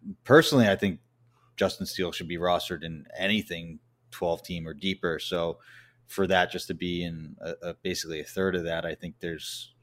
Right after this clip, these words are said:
a decent opportunity. Um, you know, on the year, it, the numbers look good. It's a three twenty-five E R A. It's backed up by a three forty-three xERA,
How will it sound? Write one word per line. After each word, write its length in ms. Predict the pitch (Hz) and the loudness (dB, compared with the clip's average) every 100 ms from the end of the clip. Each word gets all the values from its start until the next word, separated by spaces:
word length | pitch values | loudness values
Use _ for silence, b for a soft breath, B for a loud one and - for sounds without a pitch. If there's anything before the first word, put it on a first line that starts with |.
| _ | _
a 60 | 92 | -12
decent 340 | 80 90 - | -10 -10 -8
opportunity. 840 | 85 82 - 90 87 82 85 82 - 87 | -8 -8 -10 -12 -10 -10 -12 -12 -14 -10
Um, 560 | 87 85 82 82 80 - b b b | -8 -6 -6 -8 -12 -18 b b b
you 80 | 104 | 4
know, 80 | 95 | 6
on 160 | 101 | 8
the 80 | 101 | 6
year, 280 | 98 104 101 | 6 8 8
it, 240 | 104 104 | 6 2
the 80 | 98 | 0
numbers 340 | 95 98 95 90 | 2 4 2 0
look 140 | 90 | 0
good. 260 | 92 95 90 | 2 2 0
It's 160 | - | -4
a 40 | 90 | -8
three 220 | - 98 | -2 -2
twenty-five 500 | - 95 - 92 90 | 0 -2 2 2 4
E 100 | 92 | 2
R 120 | 90 | 4
A. 160 | 95 98 | 4 4
It's 140 | 92 | 2
backed 280 | - 85 - | 0 0 0
up 120 | 90 | -4
by 140 | 85 82 | -2 -4
a 40 | |
three 220 | - 87 | -4 -8
forty-three 520 | - 90 87 - 87 | -6 -6 -6 -6 -2
xERA, 840 | 92 104 - 104 98 95 92 92 | 0 0 2 6 8 8 6 4